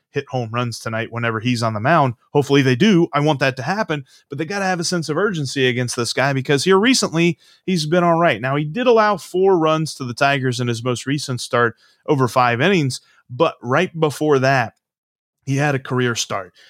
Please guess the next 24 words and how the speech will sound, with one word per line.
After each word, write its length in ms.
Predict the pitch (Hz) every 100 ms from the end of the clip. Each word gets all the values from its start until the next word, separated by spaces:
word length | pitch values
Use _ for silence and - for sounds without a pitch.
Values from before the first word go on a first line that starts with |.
| - _ -
His 220 | 123 -
first 500 | - 175 170 - -
six 340 | - 180 - -
inning 300 | 175 208 135
start 380 | - 123 117 -
of 300 | 131 147 123
this 240 | 131 147 -
season, 460 | - 185 147 113
he 100 | 120
pitched 300 | 113 156 -
against 280 | 135 127 123
the 60 | 107
Cubs, 400 | 139 143 117 - - -
six 460 | - - 185 - - -
shutout 640 | - - 180 220 196 160
innings, 420 | 185 143 120 -
and 120 | 143
he 80 | 160
was 120 | 151
super 380 | - - 220 196
efficient 480 | 135 165 165 127 104
too. 260 | 147 139 - - -
Only 220 | 127 165
threw 240 | 151 147